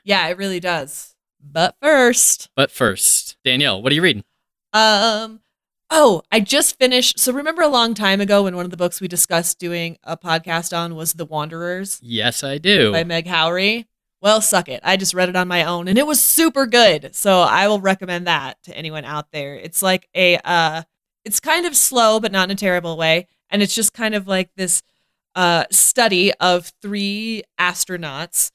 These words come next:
Speaker 1: who have been chosen for a potential trip to Mars. And so then they go on a seventeen-month simulation. And you just kind of see how it affects them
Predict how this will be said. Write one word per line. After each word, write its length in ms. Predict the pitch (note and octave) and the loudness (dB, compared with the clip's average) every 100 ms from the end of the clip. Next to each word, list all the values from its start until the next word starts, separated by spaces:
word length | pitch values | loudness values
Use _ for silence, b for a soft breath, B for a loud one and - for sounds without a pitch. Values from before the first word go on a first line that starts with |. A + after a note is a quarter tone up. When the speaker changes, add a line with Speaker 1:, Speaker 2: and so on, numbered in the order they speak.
| _ _ | _ _
Speaker 1:
who 100 | G#3+ | 0
have 140 | G3 F3 | 0 2
been 180 | F#3+ F#3+ | -2 -2
chosen 600 | - F#3 F3+ E3 E3+ F3 | 0 0 0 -6 -12 -14
for 320 | - E3+ E3 | -8 -4 -4
a 200 | - E3+ | -4 -6
potential 800 | - F#3 - F#3 F#3 F#3 E3+ F3 _ _ | -6 -14 -8 -8 -6 -4 -4 -6 _ _
trip 260 | - A3 - | -2 -2 -2
to 120 | G#3 | 0
Mars. 640 | G3 F#3+ E3+ C#3+ D3 E3 - _ - | 2 4 4 0 -4 -6 -8 _ -4
And 120 | F#3+ | -2
so 140 | G3+ | 0
then 220 | F3 F3 F3 | -2 -2 -2
they 100 | E3+ | -4
go 160 | F3 | -4
on 100 | E3+ | -4
a 60 | E3+ | -2
seventeen-month 840 | - F3 E3+ - F3 E3+ D#3 D#3+ | 0 0 -4 -10 -14 -10 -10 -6
simulation. 840 | - E3+ D#3+ D3 A2 G#2+ - _ _ _ _ _ _ | -4 -4 -6 -12 -10 -8 -10 _ _ _ _ _ _
And 100 | - | -12
you 100 | F3+ | -10
just 140 | E3 D#3+ | -6 -4
kind 200 | F3 E3 | -4 -2
of 40 | |
see 180 | - E3+ | -2 -2
how 180 | E3 D#3 | -2 -2
it 60 | |
affects 380 | D#3 - D3+ - | -2 -10 -8 -8
them 440 | D#3 C#3+ C#3+ F3 | -8 -10 -10 -16